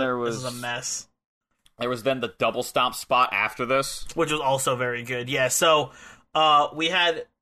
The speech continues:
Speaker 2: we had another pane of glass come from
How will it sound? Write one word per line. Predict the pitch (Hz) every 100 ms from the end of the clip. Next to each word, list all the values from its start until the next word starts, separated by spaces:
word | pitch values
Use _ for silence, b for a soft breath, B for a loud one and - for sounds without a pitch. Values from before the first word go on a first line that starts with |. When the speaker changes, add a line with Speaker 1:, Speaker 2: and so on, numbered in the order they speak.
| _ _ _ _ _ _ _ _ _ _ - -
Speaker 2:
we | 160
had | 165 156
another | 147 139 139 135
pane | 131 139 135
of | 123
glass | 135 135 127
come | - 139 131
from | 135 127 120